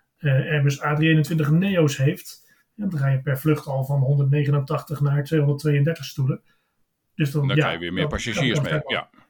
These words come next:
Speaker 1: Precies, precies. Dus, maar goed, dat, eh, daar kijken we dan, eh, volgend jaar in januari wel even naar, eh, of, eh,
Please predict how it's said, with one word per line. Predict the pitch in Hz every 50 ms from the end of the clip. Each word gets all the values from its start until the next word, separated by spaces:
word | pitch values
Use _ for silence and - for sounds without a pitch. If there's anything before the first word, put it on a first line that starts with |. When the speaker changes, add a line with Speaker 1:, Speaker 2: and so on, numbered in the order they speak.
| _ _ _ _ _
Speaker 1:
Precies, | - 196 175 139 - 120 113 -
precies. | - 143 135 - 104 -
Dus, | 139 110 - -
maar | 156 135
goed, | - - 107 -
dat, | 156 151 - -
eh, | 165 160 156 151 151 147 147 147 143
daar | 170 160
kijken | 180 156 143 135 -
we | 131
dan, | 120 110 110 - 107
eh, | 110 110 110 107 - 147 135 131 120 123 127
volgend | - - 156 143 139 127 -
jaar | - 110 117
in | 131 131
januari | 120 123 127 123 127 127 123 123
wel | 120 120 123
even | 120 113 131
naar, | 127 120 120 123 120 - _ _
eh, | 147 127 120 120 - _ _ - - - - - - _ _
of, | - 147 - - -
eh, | 143 127 120 120